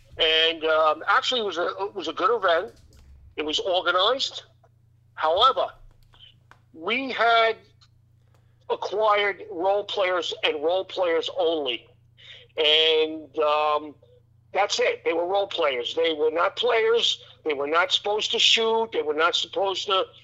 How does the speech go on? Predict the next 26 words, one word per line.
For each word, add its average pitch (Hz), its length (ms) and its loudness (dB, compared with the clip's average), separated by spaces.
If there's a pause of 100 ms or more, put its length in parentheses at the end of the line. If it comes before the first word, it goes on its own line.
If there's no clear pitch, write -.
(140)
be 185 140 0
involved 180 500 2
in 156 100 -2
any 220 300 0
of 196 80 -4
the 196 160 -4
skirmishes 190 960 0
or 147 160 -2
any 220 220 0
of 220 80 -2
the 220 160 -2 (280)
missions - 440 -2 (120)
other 285 220 0
than 240 380 0 (140)
a 202 60 0
role 208 300 -2
player. - 440 -4 (840)
So 240 460 2 (1200)
the - 80 -8
producer 240 480 0 (680)
has 240 420 0 (140)
a, 233 60 2
a, 226 480 2
a - 20 -8
mission, 208 440 0 (100)
f-, - 120 -14